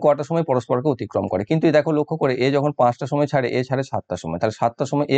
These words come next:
already সাত ভাগে দু ভাগ চলে গেছে। তাহলে আমি যদি চেন্নাই থেকে বিজয়ওয়াড়াটাকে টানি,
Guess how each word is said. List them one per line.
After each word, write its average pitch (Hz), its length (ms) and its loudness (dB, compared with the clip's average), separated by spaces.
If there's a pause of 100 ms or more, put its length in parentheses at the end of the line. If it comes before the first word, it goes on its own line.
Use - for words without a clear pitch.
(120)
already 131 360 0 (380)
সাত 127 240 2
ভাগে 139 240 0
দু 123 140 -2
ভাগ 131 80 0 (100)
চলে 98 200 0
গেছে। - 160 -8 (280)
তাহলে 113 180 0
আমি 120 100 2
যদি 123 160 0
চেন্নাই 120 280 2
থেকে 127 120 -4 (100)
বিজয়ওয়াড়াটাকে 120 540 2
টানি, 101 240 0